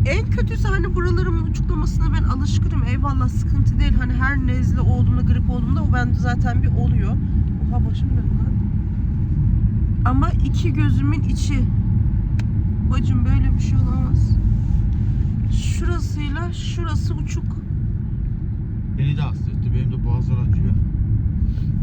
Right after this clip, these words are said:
Speaker 2: Aynı ilaçları kullanıyorsun. Beraber şu an.
Speaker 1: Dün gece kulak... Benim buradan inerken kulaklarım tıkanıyor.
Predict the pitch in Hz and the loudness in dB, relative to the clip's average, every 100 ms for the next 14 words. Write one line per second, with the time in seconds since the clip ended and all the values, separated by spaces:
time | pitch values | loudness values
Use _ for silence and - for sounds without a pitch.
0 | - - - - - - - - 147 165 | -2 -2 -2 0 0 2 2 2 2 4
1 | 160 160 - - - 151 147 - - - | 4 2 2 2 2 4 2 2 2 2
2 | - 147 147 131 - - - 262 - - | 2 4 4 2 2 0 0 0 0 0
3 | - 202 - 285 302 302 - 311 320 302 | 0 0 2 2 2 2 2 2 2 2
4 | 330 - 277 - - - 226 214 | 2 2 2 2 4 4 4 4